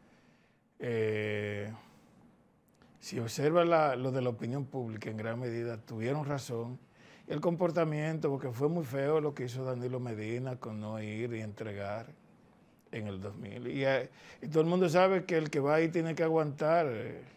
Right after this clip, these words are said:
eh, las molestias de esos discursos que siempre son positivos.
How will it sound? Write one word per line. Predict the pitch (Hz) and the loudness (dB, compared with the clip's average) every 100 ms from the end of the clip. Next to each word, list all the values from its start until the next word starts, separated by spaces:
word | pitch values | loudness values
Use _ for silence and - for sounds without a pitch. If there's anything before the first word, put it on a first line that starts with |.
| 294 | -18
eh, | 233 127 113 110 123 143 143 147 131 | -12 -8 -8 -8 -10 -12 -14 -10 -2
las | 120 | 0
molestias | 120 113 120 139 143 147 | 0 0 2 0 0 0
de | 135 156 - - - - - | 0 -2 -4 -14 -20 -20 0
esos | 131 170 | 6 6
discursos | 175 196 190 | 8 6 6
que | 175 | 6
siempre | 139 175 185 | 6 4 4
son | 151 175 | 4 2
positivos. | 180 143 143 143 202 160 117 | 2 0 -2 0 2 4 2